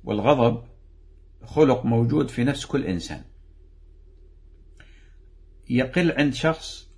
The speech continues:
ويكثر عند شخص آخر ويتوسط عند شخص ثالث، فهو كامن كمون النار في الزناد، فاقدح زناد من شئت ينبيك هذا الغضب عن درجته.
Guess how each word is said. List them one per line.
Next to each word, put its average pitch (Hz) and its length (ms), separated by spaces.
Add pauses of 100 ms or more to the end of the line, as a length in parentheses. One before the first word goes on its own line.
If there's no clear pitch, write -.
(180)
ويكثر 127 480
عند 107 340
شخص - 420
آخر 147 440
ويتوسط 139 640
عند 120 260
شخص 139 400
ثالث، 90 440 (1080)
فهو 135 420
كامن 156 560 (340)
كمون 139 360
النار 123 400
في 110 100
الزناد، 90 440 (520)
فاقدح 117 460
زناد 123 420
من 110 200
شئت 170 380 (680)
ينبيك 120 520 (300)
هذا 117 240
الغضب 110 420 (420)
عن 98 160
درجته. 90 500